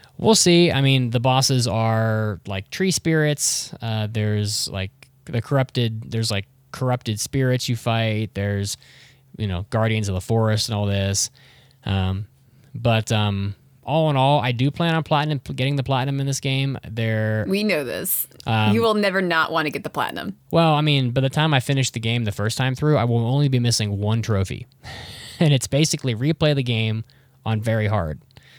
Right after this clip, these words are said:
Speaker 1: Um, I've only found one boss that was exploitable so far. He actually knocked me up into the air,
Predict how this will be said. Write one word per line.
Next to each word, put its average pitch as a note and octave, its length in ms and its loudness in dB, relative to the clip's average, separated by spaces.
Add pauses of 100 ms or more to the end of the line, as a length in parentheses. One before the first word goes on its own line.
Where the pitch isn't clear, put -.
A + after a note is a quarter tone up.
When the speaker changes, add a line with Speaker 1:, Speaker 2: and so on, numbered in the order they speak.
(240)
Speaker 1:
Um, F#2+ 500 -2 (960)
I've C#3+ 200 2
only F3 160 4
found D3 380 2
one D#3+ 360 0
boss D3+ 400 2
that A#2 140 -2
was B2 120 0
exploitable C#3+ 640 2
so C#3 180 2
far. C3+ 360 4 (300)
He C#3+ 140 0
actually C#3+ 300 0
knocked A#2 360 0
me D3+ 220 0
up A#2+ 260 -2
into A#2+ 180 -2
the A#2 140 -4
air, G#2+ 460 -2